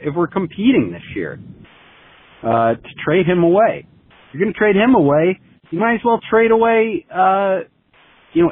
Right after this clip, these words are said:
any sort of veteran you have and, and bring up triple A players for the year. Um,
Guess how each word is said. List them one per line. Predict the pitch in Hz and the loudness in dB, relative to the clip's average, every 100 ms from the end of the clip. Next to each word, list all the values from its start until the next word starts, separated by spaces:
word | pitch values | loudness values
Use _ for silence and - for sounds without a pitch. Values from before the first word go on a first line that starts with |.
| 151 | 2
any | 247 262 - | 4 4 2
sort | 151 120 | 0 0
of | 107 101 - 110 | -2 -8 -10 -4
veteran | 110 110 104 98 | -2 0 2 2
you | 95 | 0
have | 110 113 147 | -2 -2 -2
and, | 135 135 | 0 0
and | 131 123 | 2 0
bring | 139 156 170 | 2 4 2
up | 160 - - _ _ - | 0 -10 -20 _ _ -8
triple | 170 180 185 | -2 2 2
A | 208 | 2
players | 123 98 82 - | -2 -2 -4 -8
for | 92 | -6
the | 80 | -4
year. | 80 67 - - - - _ _ _ | -4 -6 -10 -18 -20 -20 _ _ _
Um, | - 107 110 110 107 104 - - | -2 0 0 0 -2 -4 -12 -20